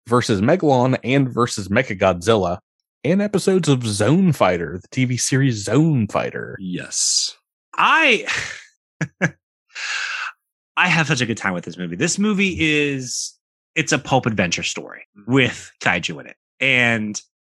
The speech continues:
Speaker 2: you can't, you can't be more excited. I mean, obviously Invasion of Astro Monster was a blast. And we get, you know, the beginning of this more personable Godzilla, I guess the best way to put it. He's, he's, the,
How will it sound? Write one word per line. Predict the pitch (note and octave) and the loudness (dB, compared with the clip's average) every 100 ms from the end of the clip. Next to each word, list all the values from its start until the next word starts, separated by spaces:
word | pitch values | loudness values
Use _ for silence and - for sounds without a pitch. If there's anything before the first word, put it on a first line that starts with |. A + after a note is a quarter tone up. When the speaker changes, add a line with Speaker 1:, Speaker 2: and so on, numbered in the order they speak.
| _ | _
Speaker 2:
you | - E3 | -4 -2
can't, | E3 G3 F#3 E3+ | 0 0 2 0
you | D3 | -2
can't | D#3+ F3 D#3 | -2 0 0
be | C#3 | 2
more | C3+ C3 B2 A#2+ A#2+ | 2 2 4 2 0
excited. | A#2 - B2 B2 A#2 | -4 -4 -2 -2 0
I | C3+ | 0
mean, | C#3+ C3 _ _ - | 2 -2 _ _ -4
obviously | F#3+ G3+ G3 F3+ | -2 0 0 0
Invasion | D#3+ C#3+ C#3+ C#3 C3+ | 0 2 2 2 0
of | B2 | 0
Astro | A2 G2 - | 0 -2 -6
Monster | F#2 F2+ E2+ - F#2+ F2 - _ _ _ | -6 -6 -8 -6 -6 -6 -8 _ _ _
was | A2 A#2+ A#2+ A2+ A2 G2+ F2+ - - _ | -2 4 6 6 4 2 -2 -4 -6 _
a | B2 | -2
blast. | G#2 F#2 E2+ - - - - | -2 -2 -4 -4 -4 -6 -6
And | A#2 A2+ A2+ A2+ | -2 2 2 0
we | A2+ | -2
get, | A#2+ A#2 - A#2 - | -2 -2 -6 -18 -14
you | B2+ | -8
know, | A#2 | -6
the | G#2 | 0
beginning | A#2+ B2 E3 D#3+ D#3 | 0 2 2 2 0
of | - B2+ A2+ | 0 0 0
this | B2 B2 - C3+ | -4 -4 -6 -6
more | B2 C3 C3 B2+ B2 A#2+ A#2+ G2+ _ _ _ | -4 0 2 4 4 4 2 -2 _ _ _
personable | - - - A3 - - D3 B2 A2+ G#2+ - | -8 -4 0 0 2 0 2 2 2 0 -2
Godzilla, | B2 A2 G#2 G2+ F2+ | 0 0 -2 -6 -6
I | D#2+ F#2 | -6 -2
guess | A2 | -2
the | - G#2+ | 0 0
best | G2 - | 0 0
way | |
to | F#2+ | 0
put | - G#2 | 0 0
it. | |
He's, | F2+ | 0
he's, | A2+ C3+ C#3 | 0 0 0
the, | D#3+ D3+ B2+ | 0 0 -2